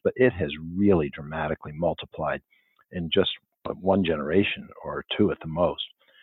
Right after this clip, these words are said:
So wh-, why do you think this is? And I guess the, the other question is, is, is this a generational fad? Are we gonna go back to having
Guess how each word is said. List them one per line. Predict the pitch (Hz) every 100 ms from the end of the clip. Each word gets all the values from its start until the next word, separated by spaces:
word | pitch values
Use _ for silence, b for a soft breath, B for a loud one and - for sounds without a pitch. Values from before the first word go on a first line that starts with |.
| b b -
So | 123
wh-, | - 120 -
why | 123 147
do | 220
you | 220
think | - 123
this | 95 -
is? | - - -
And | 104
I | 98
guess | 156 147
the, | -
the | 101 104
other | 110
question | - - - 78
is, | 76 -
is, | 92 85 -
is | 107 95
this | 139 170
a | 107 95 104
generational | 104 101 95 95 95 87 -
fad? | - 80 82 98 110 _ _ -
Are | 98
we | 104
gonna | 107
go | 95
back | 80 80 90 101
to | - 82
having | 82 87